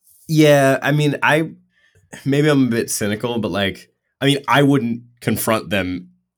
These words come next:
in that moment at that place, but, like, in a different setting, I might explain to them why that's effed up, 'cause, like, that would be nice if we lived in a utopia where systemic issues didn't exist, but because we don't, it's actually, what you're saying is, like,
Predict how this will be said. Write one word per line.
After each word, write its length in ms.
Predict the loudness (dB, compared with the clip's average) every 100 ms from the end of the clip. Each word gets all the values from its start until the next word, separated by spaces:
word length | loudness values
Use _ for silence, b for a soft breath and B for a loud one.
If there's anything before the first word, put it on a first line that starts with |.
| -4
in 200 | -2 0
that 220 | -2 -4
moment 400 | -4 -4 -4 -6 -6
at 200 | -6 -4
that 180 | -8 -8
place, 380 | -6 -4 -4 -6
but, 220 | -8 -6
like, 340 | -6 -8 -10 _ b b
in 100 | -2
a 80 | 0
different 340 | 0 0 -2
setting, 280 | 0 -2 -2
I 80 | -4
might 200 | -6 -6
explain 340 | -8 -8 -10
to 80 | -10
them 140 | -12 -12
why 100 | -12
that's 340 | -12 -10 -10 -10
effed 240 | -14 -12
up, 200 | -14 -12
'cause, 200 | -12 -10
like, 280 | -10 -12 -16 _ _ _ _ -6
that 220 | -2 0
would 100 | 2
be 140 | 2
nice 340 | 0 0 0 -2
if 120 | -4
we 100 | -4
lived 200 | -2 -2
in 80 | -4
a 60 |
utopia 540 | -6 -6 -6 -4 -2 -2
where 140 | -2
systemic 480 | -8 -8 -8 -8 -10
issues 340 | -14 -14 -14 -12
didn't 220 | -12 -12
exist, 400 | -10 -6 -6 -8
but 120 | -10
because 300 | -4 -4 -4
we 100 | -6
don't, 400 | -4 -2 -2 -6 _
it's 160 | -10 -4
actually, 640 | -4 -4 -4 -6 -6 -12 _ _ _ _
what 180 | -8 -6
you're 100 | -6
saying 380 | -2 0 0 -4
is, 260 | -8 -8
like, 320 | -8 -8 -8